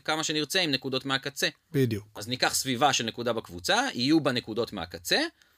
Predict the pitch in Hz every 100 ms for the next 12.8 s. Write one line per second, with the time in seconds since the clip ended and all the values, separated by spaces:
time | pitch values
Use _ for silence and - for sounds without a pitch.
0 | _ 165 254 240 240 240 175 - 135 131
1 | 127 113 104 101 - 90 - - 143 127
2 | 104 104 175 170 139 - 214 220 196 165
3 | - 110 80 95 - 104 120 208 240 117
4 | - 208 226 175 170 165 127 131 127 -
5 | 113 - 180 135 - 165 247 - - _
6 | _ 180 208 175 135 135 151 139 127 -
7 | 120 110 78 139 147 120 120 120 98 -
8 | 98 104 98 85 90 73 - - 147 123
9 | 117 117 175 214 190 - 190 170 151 226
10 | 262 240 240 202 143 139 135 147 139 127
11 | 123 220 220 202 - - - 101 117 131
12 | 175 165 175 147 135 143 151 117